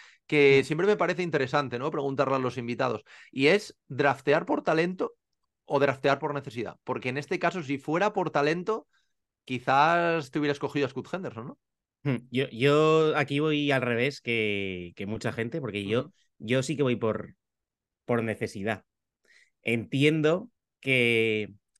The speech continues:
Speaker 2: a ver, me han intentado convencer muchas veces de esto, ¿no? <laughs> De que,
Speaker 1: Yo, yo,
Speaker 2: "¿Pero qué
Speaker 1: yo
Speaker 2: me
Speaker 1: no,
Speaker 2: dices?".
Speaker 1: yo, yo no es por convencerte, ¿eh? Simplemente porque me gusta, me gusta, pues, saberlo, ¿no? Lo que opina. O sea, no, no creo ni que uno esté bien ni que uno esté mal, ¿no? O sea, creo que
Speaker 2: Ya.
Speaker 1: son dos opiniones, ¿vale?
Speaker 2: Y yo, eh, eh,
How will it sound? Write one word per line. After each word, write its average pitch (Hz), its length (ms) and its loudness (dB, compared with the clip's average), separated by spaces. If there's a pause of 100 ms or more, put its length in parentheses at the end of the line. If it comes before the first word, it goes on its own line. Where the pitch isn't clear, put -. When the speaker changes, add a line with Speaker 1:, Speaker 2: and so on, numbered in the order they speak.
Speaker 2:
a 107 100 -4
ver, 131 120 0
me 113 100 -2
han 120 80 0
intentado 123 460 -2
convencer 117 440 -4
muchas 113 300 -4
veces 95 260 -2
de 107 80 -2
esto, 104 240 -4
¿no? 117 180 -6
<laughs> - 300 -2
De 160 240 6
que, 127 200 2
Speaker 1:
Yo, 170 160 4
yo, 170 160 4
Speaker 2:
"¿Pero 131 40 4
qué 147 80 6
Speaker 1:
yo 180 60 8
Speaker 2:
me 185 60 8
Speaker 1:
no, 208 40 8
Speaker 2:
dices?". 151 360 2
Speaker 1:
yo, 160 180 0
yo 160 140 0
no 175 60 -2
es 165 60 -4
por 170 140 -4
convencerte, 135 540 -2
¿eh? 151 80 -2
Simplemente 127 320 -4
porque 131 160 -4
me 120 80 -2
gusta, 135 560 2
me 123 80 -4
gusta, 131 380 -4
pues, 135 180 -6 (180)
saberlo, 123 480 2
¿no? 160 140 -2
Lo 139 80 -2
que 117 60 0
opina. 127 220 0
O 117 40 0
sea, 131 100 -2
no, 135 160 -2
no 143 200 0
creo 175 180 2
ni 170 120 0
que 160 100 -2
uno 165 120 0
esté 151 200 0
bien 160 200 2
ni 156 100 -6
que - 80 -6
uno 139 80 -2
esté 131 160 -6
mal, 113 200 -2
¿no? 113 100 -8
O 120 60 -8
sea, 107 80 -8
creo 107 160 -4
que 110 80 0
Speaker 2:
Ya. 101 80 0
Speaker 1:
son 120 200 -10 (260)
dos 131 200 0
opiniones, 117 440 -4
¿vale? 107 160 -8 (600)
Speaker 2:
Y 107 320 -10
yo, 147 460 2
eh, - 200 -4
eh, 113 200 -8